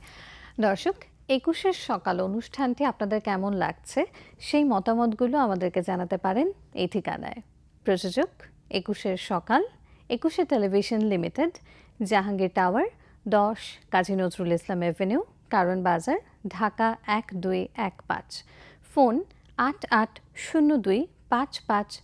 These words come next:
শূন্য এক চার তিন এক ছয় থেকে দুই পাঁচ। ইমেইল অ্যাড্রেস সকাল at the rate একুশে dash টিভি dot com।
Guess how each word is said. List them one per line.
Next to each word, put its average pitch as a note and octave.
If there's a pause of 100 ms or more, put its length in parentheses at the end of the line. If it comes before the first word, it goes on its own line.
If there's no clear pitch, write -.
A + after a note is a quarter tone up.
শূন্য A3
এক F#3 (280)
চার C#4 (140)
তিন A3+
এক A#3+
ছয় F3
থেকে B3+ (220)
দুই G3
পাঁচ। - (440)
ইমেইল F#3+
অ্যাড্রেস E3+ (240)
সকাল D#4+ (100)
at G#3+
the F#3
rate C4 (140)
একুশে C#4+
dash E3+
টিভি C4+ (200)
dot E3+
com। -